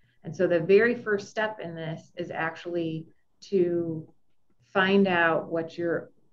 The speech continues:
how much money you have to pay yourself. And then you do the business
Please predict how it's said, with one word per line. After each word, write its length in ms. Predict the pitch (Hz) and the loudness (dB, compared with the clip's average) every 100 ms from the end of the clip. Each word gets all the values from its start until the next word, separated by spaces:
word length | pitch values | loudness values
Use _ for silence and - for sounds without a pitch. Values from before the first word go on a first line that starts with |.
| _ _ _ _ _ | _ _ _ _ _
how 200 | - 202 | 0 2
much 200 | 202 - | 2 -2
money 340 | 190 180 170 | -6 -6 -6
you 180 | 165 170 - | -6 -8 -6
have 320 | 165 165 - | -4 -4 -6
to 100 | - - | -18 -20
pay 200 | - 175 | -6 -2
yourself. 640 | 170 156 - - - - - _ _ _ _ _ _ _ _ - - - _ _ _ _ _ _ _ _ _ _ _ _ _ _ - - - | -2 -4 -10 -14 -16 -18 -20 _ _ _ _ _ _ _ _ -20 -20 -20 _ _ _ _ _ _ _ _ _ _ _ _ _ _ -20 -18 -10
And 180 | 160 175 | -4 0
then 240 | 202 190 | 2 2
you 100 | 156 | 0
do 160 | 147 - | -4 -10
the 60 | - | -12
business 640 | - - - - _ | -12 -16 -20 -20 _